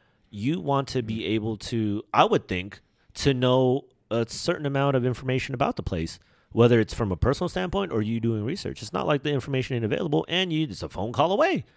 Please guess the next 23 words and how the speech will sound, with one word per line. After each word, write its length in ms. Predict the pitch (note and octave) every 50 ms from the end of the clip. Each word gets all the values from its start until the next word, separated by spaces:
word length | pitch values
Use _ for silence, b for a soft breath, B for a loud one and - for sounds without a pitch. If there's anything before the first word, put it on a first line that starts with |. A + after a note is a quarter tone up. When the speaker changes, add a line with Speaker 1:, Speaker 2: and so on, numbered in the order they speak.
| b b b b b b b
Speaker 1:
You 100 | - A#2
know 60 | B2
what 100 | B2+ B2
I 60 | C3
mean? 280 | B2+ C3 F3 G#3 E2+ - - - A2 -
Speaker 2:
Yeah. 80 | F3+ F#3
Speaker 1:
Shit, 120 | F3 C#3
I 140 | - A2 F3+
would 140 | A#3 G#3+ D3
ask, 320 | A#2 C3 C3 C3+ C3+ - _ - -
uh, 120 | A2+ B2 A#2 A2 - _ -
questions 380 | - - E3+ E3 - - E3+ D#3
about 220 | D3+ - E3+ F3
the 60 | - E3+
menu 260 | F3 F#3+ G3 F#3+ F#3
walking 380 | E3+ D3+ G3 G3+ G#3 - - E4+
in 180 | F#4+ G4 F4
if 120 | D#4+ - F3
I, 140 | D3+ C#3+ C3+
if 200 | B2+ B2+ A#2+ -
I 100 | C#3 B2+
could. 380 | - - B2+ A2 F#2 F2 - -
Speaker 2:
Mm-hmm. 260 | A#2+ B2+ C3 C#3+ F3